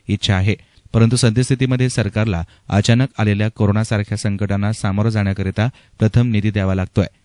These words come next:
मांजरा धरणाचा विचार केला तर महाराष्ट्राच्या सीमेत पडणारे पावसाचे पाणी दुसरीकडे वाहून जात होते. हे पाणी बोगद्याद्वारे धरणात वळवल्यानं पाण्याचा मोठा फायदा झालाय. त्याच धर्तीवर समुद्राला मिळणारे आणि गुजरातकडे वाहून जाणारे पश्चिमेचे पावसाचे पाणी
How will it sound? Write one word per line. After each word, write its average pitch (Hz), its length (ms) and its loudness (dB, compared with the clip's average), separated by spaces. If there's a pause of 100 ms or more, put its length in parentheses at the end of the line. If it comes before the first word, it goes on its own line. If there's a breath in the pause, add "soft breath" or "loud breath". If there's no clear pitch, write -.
(200)
मांजरा 110 340 2
धरणाचा 117 380 2
विचार 107 320 0
केला 104 280 -4
तर 98 140 -2
महाराष्ट्राच्या 104 600 -2
सीमेत 110 380 -2
पडणारे 101 340 -2
पावसाचे 98 440 -4
पाणी 98 300 -2 (340 soft breath)
दुसरीकडे 117 420 2
वाहून 107 260 0
जात 98 220 -4
होते. 101 260 0 (260 soft breath)
हे 113 100 2
पाणी 110 240 2
बोगद्याद्वारे 113 600 0
धरणात 98 320 -2
वळवल्यानं 95 420 0
पाण्याचा 98 400 -4
मोठा 95 260 -4
फायदा 92 280 -2
झालाय. 95 200 -2 (340 soft breath)
त्याच 117 200 4
धर्तीवर 120 380 2
समुद्राला 107 500 0
मिळणारे 98 420 -2 (300 soft breath)
आणि 101 200 -2
गुजरातकडे 110 500 0
वाहून 107 240 0
जाणारे 104 300 0
पश्चिमेचे 101 520 -2
पावसाचे 101 440 -2
पाणी 104 280 0